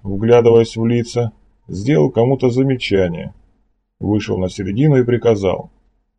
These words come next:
«Вольно!» Он выдержал паузу и объявил: «Как вы все поняли, наш круизный лайнер во время урагана непонятным образом перенесён в пространстве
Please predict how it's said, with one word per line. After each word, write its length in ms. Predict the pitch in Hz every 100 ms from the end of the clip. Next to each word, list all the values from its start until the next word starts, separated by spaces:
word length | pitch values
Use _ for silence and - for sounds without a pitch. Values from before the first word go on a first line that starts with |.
| _
«Вольно!» 600 | 117 135 123 104 92 78 - _ _ _ _ _ _ _ _ _ _ _ _ _ _
Он 160 | - 110
выдержал 420 | 110 104 101 101
паузу 420 | 95 135 139 127 127
и 160 | 120
объявил: 640 | 120 113 123 113 95 78 - _ _ _ _ _ _ _ _ _
«Как 280 | 123 151 131
вы 200 | 147 147
все 280 | - 131
поняли, 580 | 120 117 117 123 135 135 - _ _
наш 320 | 85 113 147
круизный 560 | - 127 143 143 123 123
лайнер 420 | 139 170 147 104
во 160 | 98 113
время 320 | 123 139 131
урагана 640 | 127 117 113 139 160 131 127 _ _
непонятным 720 | - 101 120 147 143 123 120 -
образом 520 | 165 151 113 107 98
перенесён 580 | 110 110 117 117 156 147
в 80 | 123
пространстве 840 | 135 131 - 139 120 98 - 113